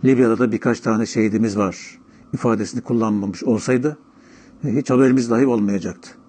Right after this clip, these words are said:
Şimdi o sözler üzerine tabii ki bir merak, e, meydana geldi. Çünkü, e, Libya'daki,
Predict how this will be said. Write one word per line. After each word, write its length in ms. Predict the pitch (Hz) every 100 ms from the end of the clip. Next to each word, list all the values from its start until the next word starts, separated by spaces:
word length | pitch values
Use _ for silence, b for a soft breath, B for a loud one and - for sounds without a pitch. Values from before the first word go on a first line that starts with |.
| - B B B B B B
Şimdi 200 | - 143
o 140 | - 147
sözler 380 | 160 156 160
üzerine 480 | 143 123 117 135 185 226 _ b b b _ _
tabii 240 | 151 131 117
ki 340 | 143 151 - _
bir 360 | 196 139 127 110
merak, 580 | 117 127 135 131 - - - -
e, 40 |
meydana 520 | 117 110 113 113 120 127
geldi. 220 | 147 139
Çünkü, 440 | - 131 143 135 - _ B B B B B -
e, 300 | 135 127 117
Libya'daki, 800 | 131 127 131 131 - 143 139 139